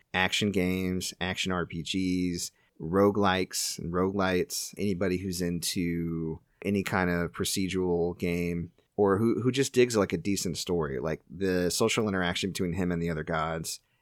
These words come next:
is really cool. It's really well written. The music is great. Supergiant always does great music, though.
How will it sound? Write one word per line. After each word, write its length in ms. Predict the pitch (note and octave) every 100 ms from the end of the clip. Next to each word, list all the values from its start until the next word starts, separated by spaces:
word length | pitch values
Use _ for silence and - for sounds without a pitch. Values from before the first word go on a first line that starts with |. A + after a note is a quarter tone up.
| _
is 200 | G#2+ F#2+
really 240 | F#2+ F#2+ D#2+
cool. 220 | G2 E2
It's 120 | B1+
really 220 | F#2 G2
well 260 | F#2 F2+ E2+
written. 380 | D#2 F2+ G2 F2+
The 80 | D#2
music 440 | F#2 B2 B2 -
is 100 | G#2
great. 280 | G#2 F#2+ F#2 - _ -
Supergiant 640 | - A#3 C3+ A#2 G#2 F#2
always 340 | - F#2+ F2 E2
does 200 | E2 D2
great 220 | D#2+ -
music, 320 | D2+ - B1
though. 260 | D2 C2+